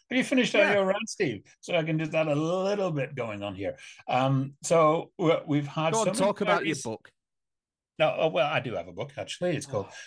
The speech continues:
Speaker 2: Oh.
Speaker 1: uh, The Essential Movies of the Seventies That You Have Never Seen,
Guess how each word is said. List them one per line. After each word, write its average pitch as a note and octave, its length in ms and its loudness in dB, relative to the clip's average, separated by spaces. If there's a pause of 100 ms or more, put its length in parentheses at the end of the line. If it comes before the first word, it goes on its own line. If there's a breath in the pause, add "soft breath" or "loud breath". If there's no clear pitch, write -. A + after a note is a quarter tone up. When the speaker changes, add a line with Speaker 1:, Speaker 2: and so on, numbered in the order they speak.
(220 loud breath)
Speaker 2:
Oh. A2+ 40 0
Speaker 1:
uh, G#2+ 140 4
The A2 100 -2
Essential G#2 380 -4
Movies G2 320 -6
of F#2+ 100 -8
the F#2+ 80 -10
Seventies G2 560 -8
That - 160 -12
You G2+ 160 -8
Have F2 120 -12
Never F2+ 420 -8
Seen, G2 580 -8